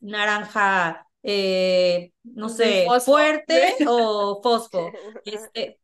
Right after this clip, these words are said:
Speaker 1: no, y yo soy como de, bueno, o sea, siento que es algo más de, de mujeres, fijarte en cada detallito, que combine, que los detallitos, por ejemplo, él no se enteró de que iba a haber pajes, que los pajes
Speaker 2: <laughs>
Speaker 1: necesitan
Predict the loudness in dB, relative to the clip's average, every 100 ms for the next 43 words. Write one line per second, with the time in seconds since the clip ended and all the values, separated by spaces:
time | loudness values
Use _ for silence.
0 | -8 -4 -4 -4 -6 -4 -4 -4 -4 -4
1 | 0 0 -2 -6 _ _ -8 -8 -10 -14
2 | _ _ _ -6 -4 -2 -2 -2 -2 0
3 | 0 2 0 -2 -2 -6 -8 -8 -6 -6
4 | -6 -2 -2 -2 -6 -6 -4 -4 -8 -8
5 | -4 0 0 0 -8 -10 -6 -6 -6 -2
6 | -2 -2 -2 0 0 -2 -4 -6 -2 0
7 | -2 -8 _ _ _ _ _ -4 -2 -2
8 | -4 -4 -4 -4 -4 -4 -4 -4 -6 -4
9 | -4 -2 -4 0 0 -2 -6 -6 -2 0
10 | 0 -2 -12 _ _ _ _ _ -16 -10
11 | -8 -4 -2 0 -2 -2 -4 -4 -12 -14
12 | -20 _ _ _ -6 -4 -4 -2 -4 -2
13 | -4 -4 -10 -20 -8 -2 -2 -2 -10